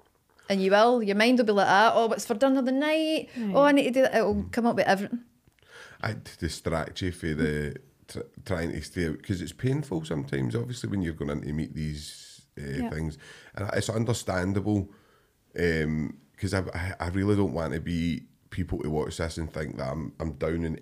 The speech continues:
Speaker 3: any kind of way or any method, 'cause I'm certainly not, like, everybody to their own.
Speaker 2: Yeah.
Speaker 3: Um, but just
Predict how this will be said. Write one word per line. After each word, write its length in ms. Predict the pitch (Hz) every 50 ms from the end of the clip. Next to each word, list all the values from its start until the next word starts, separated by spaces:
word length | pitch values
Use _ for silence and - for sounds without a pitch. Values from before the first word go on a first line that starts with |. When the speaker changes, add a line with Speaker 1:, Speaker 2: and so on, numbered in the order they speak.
| -
Speaker 3:
any 420 | - 78 80 87 95 104 104 98 -
kind 220 | - - 87 78 76
of 100 | 73 73
way 220 | 78 80 80 80
or 120 | 76 76
any 220 | 80 85 82 78 76
method, 560 | 76 78 82 95 107 - - 85 80 - -
'cause 140 | - 80 78
I'm 160 | 78 78 76
certainly 360 | - 85 85 80 - 82 80
not, 320 | 78 78 82 87 - - -
like, 260 | 80 78 73 - -
everybody 560 | - 80 - 85 85 73 69 85 82 80 78
to 160 | - - 78 76
their 160 | 73 73 78
own. 340 | 80 85 92 101 101 - - _ -
Speaker 2:
Yeah. 180 | 82 78 80 78
Speaker 3:
Um, 240 | 78 78 78 78 - - - - - - - - - - _ _ _ _ _ -
but 300 | 95 85 87 - - - _ _ _ _ _ _ - - -
just 300 | - 101 95 92 - -